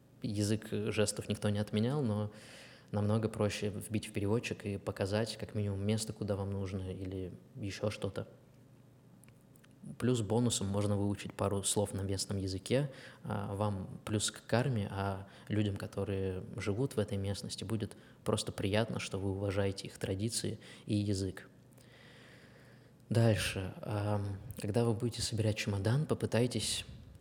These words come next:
все вещи разложить так, а, чтобы вам было удобно их доставать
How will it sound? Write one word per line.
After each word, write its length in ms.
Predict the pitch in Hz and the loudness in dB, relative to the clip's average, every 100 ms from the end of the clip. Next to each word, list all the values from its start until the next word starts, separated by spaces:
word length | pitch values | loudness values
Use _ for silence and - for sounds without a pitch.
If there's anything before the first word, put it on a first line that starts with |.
| - | -12
все 240 | - - 98 | -4 0 2
вещи 420 | 98 110 135 - | 4 4 4 2
разложить 560 | 104 98 98 98 92 - | 2 2 2 0 0 2
так, 340 | 120 147 - - - - - - - | 2 0 -6 -20 -20 -20 -20 -20 -8
а, 360 | - 98 95 98 - - - - | -2 0 0 -2 -8 -16 -20 -14
чтобы 320 | - - 98 | -6 0 2
вам 160 | 101 120 | 4 4
было 160 | 110 98 | 4 2
удобно 340 | 98 107 107 | 2 2 2
их 120 | 98 | 0
доставать 540 | 92 - 101 113 165 | 0 0 2 4 2